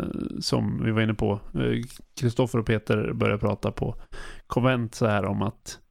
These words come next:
fan, vi kanske skulle göra saker tillsammans istället. För att alla ska stå, eh, på konvent och alla ska göra sin egen marknadsföring och alla ska göra sin egen bokföring och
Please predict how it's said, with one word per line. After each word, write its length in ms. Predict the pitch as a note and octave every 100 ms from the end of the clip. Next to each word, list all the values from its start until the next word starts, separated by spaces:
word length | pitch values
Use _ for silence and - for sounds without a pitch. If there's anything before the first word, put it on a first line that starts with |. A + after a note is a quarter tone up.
| -
fan, 140 | A#2+
vi 80 | A2+
kanske 220 | C3+ A#2 -
skulle 120 | A#2+
göra 140 | A2
saker 220 | A2+ G#2+
tillsammans 560 | - A2+ C#3+ C#3+ G#2 G#2+
istället. 440 | G2+ - A2 A2 - - _ -
För 120 | G#2+
att 280 | G2+ _ - -
alla 360 | C3 A2 A#2 A#2+
ska 140 | -
stå, 260 | - G#2 G#2
eh, 560 | - C#3+ - - - C3+
på 160 | A2 G#2
konvent 420 | G#2 G2 G2+ G#2+
och 120 | -
alla 200 | G#2+ G#2+
ska 140 | -
göra 160 | G#2+ G#2
sin 140 | - A#2
egen 260 | G2+ G#2
marknadsföring 720 | G#2 G2+ G#2+ G#2+ A2 G#2 G#2+
och 80 | G#2
alla 200 | G#2 G#2
ska 160 | - G#2+
göra 320 | G#2 - C#3
sin 160 | - A#2
egen 280 | G#2+ A2
bokföring 760 | A2 G#2+ - - G#2 G2 G2+ -
och 140 | -